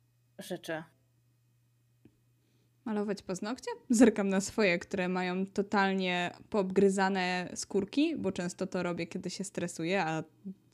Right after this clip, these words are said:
Speaker 2: mieszkając w takim domu jest to bardzo, bardzo częste. Na pewno wyjdzie ci całkiem ładnie.
Speaker 1: Wiadomo.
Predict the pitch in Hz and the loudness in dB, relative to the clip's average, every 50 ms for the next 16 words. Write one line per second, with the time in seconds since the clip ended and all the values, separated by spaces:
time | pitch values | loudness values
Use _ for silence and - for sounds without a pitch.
0 | _ _ _ - 180 170 165 - - 160 156 165 - 165 156 175 165 160 156 156 | _ _ _ -2 0 0 0 0 0 0 0 0 0 -2 -2 0 0 0 0 2
1 | 156 160 160 - 165 165 156 160 165 156 170 165 156 165 160 - 160 156 156 - | 0 0 0 0 -2 0 0 0 0 0 0 0 0 -2 -2 -2 -2 -4 -4 -2
2 | 196 208 240 247 - - - - - - - - - - _ _ _ _ _ _ | -2 -4 -4 -4 -8 -14 -20 -20 -20 -20 -20 -20 -20 -20 _ _ _ _ _ _
3 | _ _ - - _ _ _ _ _ _ _ _ _ _ _ _ - - - _ | _ _ -20 -20 _ _ _ _ _ _ _ _ _ _ _ _ -20 -20 -20 _
4 | _ _ _ _ _ _ _ _ _ _ _ - 214 202 - 208 202 202 196 190 | _ _ _ _ _ _ _ _ _ _ _ -4 -2 -2 0 0 0 0 0 2
5 | 202 190 190 190 190 196 - 202 185 180 185 - 185 - - - 196 185 - 185 | 2 2 0 0 -4 -6 -4 -4 -6 -6 -6 -8 -8 -8 -8 -8 -8 -8 -8 -8
6 | 196 - - 208 214 - _ _ _ _ - - _ _ _ _ _ _ _ _ | -8 -8 -8 -10 -10 -12 _ _ _ _ -20 -20 _ _ _ _ _ _ _ _
7 | _ _ _ _ _ _ _ _ _ _ _ _ _ _ _ _ _ _ _ _ | _ _ _ _ _ _ _ _ _ _ _ _ _ _ _ _ _ _ _ _
8 | _ _ _ _ _ _ _ - 170 151 - 185 185 170 156 151 151 | _ _ _ _ _ _ _ -10 -8 0 2 2 2 2 2 -2 -6